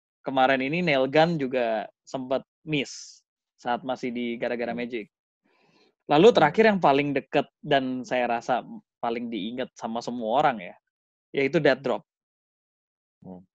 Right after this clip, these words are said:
Speaker 1: Ya kan? At that time, Pak, saat kejadian Death Drop, apa yang ada di pikiran Bapak saat waktu itu kejadian tuh?
Speaker 2: Wah, kalau misalnya gue sih,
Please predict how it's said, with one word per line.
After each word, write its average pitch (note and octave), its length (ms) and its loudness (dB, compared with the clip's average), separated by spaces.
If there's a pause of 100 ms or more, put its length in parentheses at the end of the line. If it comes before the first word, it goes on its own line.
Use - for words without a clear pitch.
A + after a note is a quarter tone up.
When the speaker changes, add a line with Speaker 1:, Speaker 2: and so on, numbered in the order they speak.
(340)
Speaker 1:
Ya A2 240 -10
kan? E3 40 -16 (840)
At E3+ 240 0
that E3+ 240 2
time, C#3+ 320 4
Pak, G2 160 -8 (320)
saat C3 400 2
kejadian B2+ 880 0 (400)
Death C3 240 -4
Drop, B2+ 320 -4 (560)
apa E3+ 240 0
yang C#3 160 0
ada B2+ 80 -6
di A#2+ 80 -6
pikiran B2 320 -8
Bapak A#2 160 -6
saat A#2+ 160 -6
waktu A#2+ 240 -8
itu B2 80 -10
kejadian G#2+ 480 -8
tuh? - 120 -20 (2500)
Speaker 2:
Wah, B2 340 -4
kalau G#2+ 180 0
misalnya A2+ 460 -2
gue G#2+ 240 2
sih, D3+ 180 -2